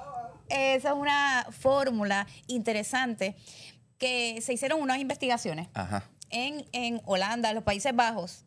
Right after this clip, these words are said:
Speaker 1: y en Barcelona, en Madrid, algunos lugares, ¿verdad?, de España. Y la evidencia muestra que nosotros, dentro de lo posible, si vivimos en un lugar donde tú veas al menos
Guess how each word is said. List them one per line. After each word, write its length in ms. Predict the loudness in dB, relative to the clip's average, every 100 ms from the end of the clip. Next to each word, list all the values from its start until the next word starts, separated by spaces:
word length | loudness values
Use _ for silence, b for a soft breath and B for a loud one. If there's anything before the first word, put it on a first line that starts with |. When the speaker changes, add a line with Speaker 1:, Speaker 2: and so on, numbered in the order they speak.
| _
Speaker 1:
y 480 | -6 -4 -2 -4 -4
en 320 | -4 -4 -4 -2
Barcelona, 680 | -2 -2 0 2 2 0
en 80 | -2
Madrid, 300 | -2 -2 -2
algunos 280 | -2 -4 -2
lugares, 380 | -2 0 -2 -4 b b b
¿verdad?, 380 | -2 0 0 -2
de 120 | -2 -4
España. 540 | -2 -2 -2 -4 -12 B B B B B -8
Y 440 | -6 -4 -4 -4
la 160 | -2 0
evidencia 560 | 0 -2 -4 -4 -2 0
muestra 560 | 2 0 -2 -6 -6 -10 _ -8
que 280 | -6 -6 -8 -20 B B B -4
nosotros, 720 | 2 2 2 2 0 0 0
dentro 420 | -2 -2 0 0
de 80 | 0
lo 100 | 0
posible, 560 | -2 -2 -2 -2 -4 -10 -18 _ _ b b b b
si 180 | -6 -2 0 0
vivimos 560 | -2 0 0 0 -2 -12 _ _
en 240 | -6 -2
un 80 | -2
lugar 260 | 0 2 2
donde 200 | 0 0
tú 120 | 2
veas 280 | 2 2 0
al 120 | 0
menos 300 | 0 -2 -4